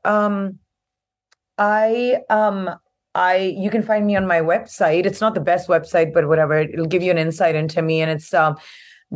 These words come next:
w w w dot radhika rao dot org. I imagine that'll be in your show notes, so I won't spell it out.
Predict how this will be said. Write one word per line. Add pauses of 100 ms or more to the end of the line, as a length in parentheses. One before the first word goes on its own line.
w
w
w
dot
radhika
rao
dot
org.
I
imagine
that'll
be
in
your
show
notes,
so
I
won't
spell
it
out.